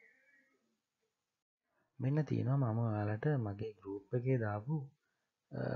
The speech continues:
පෝස්ට් එක. ඒ කියන්නේ මේකේ තමයි මම ඔයාලට ගණන් ටික දැම්මේ. ගණන් දොළහක් මම ඔයාලට දුන්නා. හොඳයි.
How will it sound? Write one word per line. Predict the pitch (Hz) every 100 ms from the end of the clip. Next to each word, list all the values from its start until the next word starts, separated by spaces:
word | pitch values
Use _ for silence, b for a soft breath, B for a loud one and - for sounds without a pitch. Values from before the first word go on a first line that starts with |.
| 50
පෝස්ට් | - 113 117 -
එක. | 98
ඒ | 95 95
කියන්නේ | 98 101
මේකේ | 104 107
තමයි | 110 120
මම | 123 113
ඔයාලට | 107 107 110
ගණන් | 107 104 104
ටික | 107
දැම්මේ. | 101 98 120
ගණන් | 117 104 107
දොළහක් | 101 95 107 120
මම | 107 104
ඔයාලට | 104 101 101 180 - _ _ _
දුන්නා. | 110 110 90 80 - _ _ _ _ _ B B B
හොඳයි. | - 104